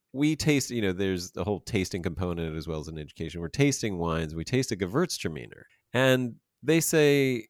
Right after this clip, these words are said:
you know, they start talking about, like, how do you determine a Gewürztraminer in a blind tasting? And they were bending over backwards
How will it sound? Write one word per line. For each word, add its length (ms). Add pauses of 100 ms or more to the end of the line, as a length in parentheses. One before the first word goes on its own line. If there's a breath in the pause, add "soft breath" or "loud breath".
(120)
you 280
know, 140
they 120
start 240
talking 360
about, 240
like, 140
how 220
do 80
you 80
determine 800 (140)
a 40
Gewürztraminer 640
in 80
a 40
blind 320
tasting? 580
And 160
they 220
were 160
bending 520
over 240
backwards 840